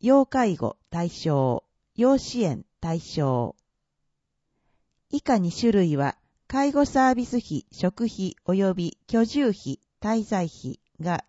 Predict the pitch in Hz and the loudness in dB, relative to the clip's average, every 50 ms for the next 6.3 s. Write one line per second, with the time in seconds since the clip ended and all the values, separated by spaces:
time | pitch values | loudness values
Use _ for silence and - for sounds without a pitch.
0 | _ - 190 196 196 180 180 175 170 165 - - 156 151 147 147 143 135 135 - | _ -4 -2 -2 0 0 0 0 0 0 -2 -2 -2 -2 -2 -2 -4 -4 -6 -8
1 | - - - _ _ _ _ _ _ _ _ _ _ _ _ _ _ _ _ _ | -12 -20 -20 _ _ _ _ _ _ _ _ _ _ _ _ _ _ _ _ _
2 | _ _ _ _ _ _ _ _ - - - 269 285 302 302 - - 294 269 226 | _ _ _ _ _ _ _ _ -20 -6 0 4 4 4 4 4 0 0 0 0
3 | 202 - 165 180 - - 240 247 254 247 240 220 220 220 220 - 185 - - - | 0 0 -4 -6 -6 -6 -2 0 2 2 2 2 0 -2 0 -2 -4 -4 -4 -6
4 | 208 202 254 262 - - - - 220 214 196 175 - - 131 95 - _ _ _ | -4 -2 -2 -2 -2 -4 -8 -4 -2 -2 -2 -2 -2 -2 -4 -4 -4 _ _ _
5 | _ _ _ _ _ _ _ _ _ _ _ _ 208 262 277 277 269 - 285 262 | _ _ _ _ _ _ _ _ _ _ _ _ 4 4 6 6 4 2 0 0
6 | 254 214 170 - 131 - | 0 0 -2 -2 -4 -4